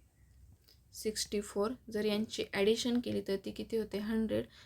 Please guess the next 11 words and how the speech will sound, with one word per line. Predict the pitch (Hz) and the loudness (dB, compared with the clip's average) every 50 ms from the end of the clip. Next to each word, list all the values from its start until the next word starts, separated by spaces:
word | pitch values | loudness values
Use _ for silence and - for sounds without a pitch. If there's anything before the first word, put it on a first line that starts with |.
| - - - | -20 -10 -4
आणि | 190 190 | -4 -2
त्यांच्या | 190 196 196 208 214 208 - 226 220 | -2 0 -2 -2 -2 -2 -2 -2 -2
बेरजेचे | 214 196 202 202 202 208 208 - 220 214 214 - 233 | 2 2 4 4 4 2 2 0 0 0 0 2 2
वर्गमूळ | 233 220 202 202 196 202 202 202 196 196 | 4 4 4 4 4 2 2 0 0 0
म्हणजेच | 196 202 208 208 208 220 220 - | 0 -2 -2 0 0 -2 -2 -2
या | 226 220 | -4 -6
हंड्रेडचे | 220 220 220 202 202 196 196 202 202 - - 214 | -4 -2 -2 -2 0 0 0 0 0 -2 -6 -6
वर्गमूळ | 208 214 208 202 202 202 208 208 208 208 | -4 -2 -2 -2 -2 -2 -4 -4 -4 -6
किती | 202 - 208 202 - 214 | -6 -6 -10 -8 -6 -6
येत | 214 202 - 208 | -6 -6 -6 -6
आहे? | 214 233 | -6 -6